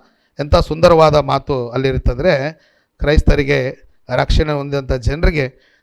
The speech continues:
ದೇವರು ಮಾಡಿದಂಥ ಶ್ರೇಷ್ಠವಾದ ವಾಗ್ದಾನ ನೋಡ್ರಿ. "ನನ್ನ ಪ್ರಿಯ ಸಹೋದರರೇ, ಕೇಳಿರಿ, ದೇವರು ಲೌಕಿಕ ವಿಷಯದಲ್ಲಿ ಬಡವರಾಗಿರುವವರನ್ನು ಆದುಕೊಂಡು, ಅವರನ್ನು ನಂಬಿಕೆಯಲ್ಲಿ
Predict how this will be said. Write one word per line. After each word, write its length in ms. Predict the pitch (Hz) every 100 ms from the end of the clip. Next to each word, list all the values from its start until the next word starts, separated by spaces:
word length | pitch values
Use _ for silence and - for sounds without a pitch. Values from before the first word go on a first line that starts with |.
| _ 135
ದೇವರು 220 | 160 156
ಮಾಡಿದಂಥ 360 | 147 143 135
ಶ್ರೇಷ್ಠವಾದ 520 | 135 151 151 156 147 139
ವಾಗ್ದಾನ 380 | 131 131 131
ನೋಡ್ರಿ. 400 | 123 120 110 - _ _ 147
"ನನ್ನ 180 | 180 233
ಪ್ರಿಯ 260 | 190 196 135
ಸಹೋದರರೇ, 520 | - 139 139 135 139 185
ಕೇಳಿರಿ, 520 | 151 139 131 190 - _ _ _ -
ದೇವರು 640 | 143 214 226 143 123 _ _ 120
ಲೌಕಿಕ 360 | 170 208 -
ವಿಷಯದಲ್ಲಿ 760 | 220 190 165 165 160 156 123 - _ _ _ 127
ಬಡವರಾಗಿರುವವರನ್ನು 1080 | 151 185 196 196 202 202 202 196 190 190
ಆದುಕೊಂಡು, 840 | 175 147 156 151 131 131 143 151 _ - _ -
ಅವರನ್ನು 320 | 131 147 147
ನಂಬಿಕೆಯಲ್ಲಿ 1040 | 143 139 170 202 180 147 135 139 139 -